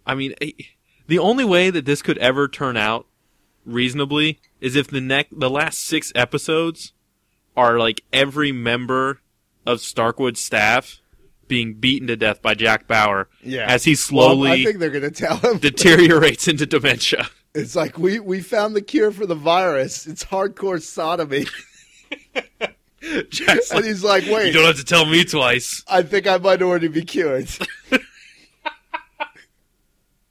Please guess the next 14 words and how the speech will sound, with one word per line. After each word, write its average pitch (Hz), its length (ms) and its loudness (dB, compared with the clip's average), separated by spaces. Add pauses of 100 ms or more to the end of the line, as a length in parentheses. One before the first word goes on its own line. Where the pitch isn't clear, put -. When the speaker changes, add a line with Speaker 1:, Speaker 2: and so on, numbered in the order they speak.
(360)
Speaker 1:
I 190 140 6
should 185 180 2
be 139 160 6
immune 170 500 2
then. 110 360 0
Speaker 2:
<laughs> - 60 -20 (380)
Yeah. 240 340 0
Speaker 1:
I 175 80 2
mean, 196 160 0
those 240 260 4
Chinese 247 720 2
guys 185 340 2
were 220 220 -4
brutal. 277 640 2